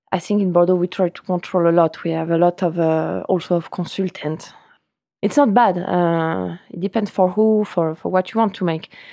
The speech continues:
But what I learned, and I was, uh, I was surprised by that, because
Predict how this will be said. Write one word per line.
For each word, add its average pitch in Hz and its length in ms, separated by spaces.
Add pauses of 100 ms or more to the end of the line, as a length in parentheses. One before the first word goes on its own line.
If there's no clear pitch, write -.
(180)
But 190 160
what 240 240
I 233 80
learned, 202 480 (240)
and 185 120
I 180 60
was, 185 260
uh, 185 140
I 180 80
was 180 260
surprised - 800
by 175 120
that, 165 280
because 165 380